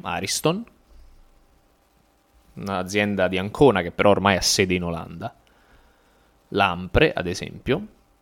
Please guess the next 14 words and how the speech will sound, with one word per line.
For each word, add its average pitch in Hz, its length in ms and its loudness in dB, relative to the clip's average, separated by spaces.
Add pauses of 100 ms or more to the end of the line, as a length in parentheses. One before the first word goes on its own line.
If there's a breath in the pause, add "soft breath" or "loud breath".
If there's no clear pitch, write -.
(120)
tutte - 240 -10
aziende 98 920 -4 (100)
che - 140 -20
comprano 92 360 -10
acciaio, 104 580 -2 (600 soft breath)
Brianza, 98 800 -6 (920)
Marce-, 156 360 6
Merce-, 156 300 2
Marcegaglia, 101 960 -2
Mantova, 104 720 -8
che 120 140 -4
tra 113 140 4
l'altro 123 580 6 (340)
sta - 600 2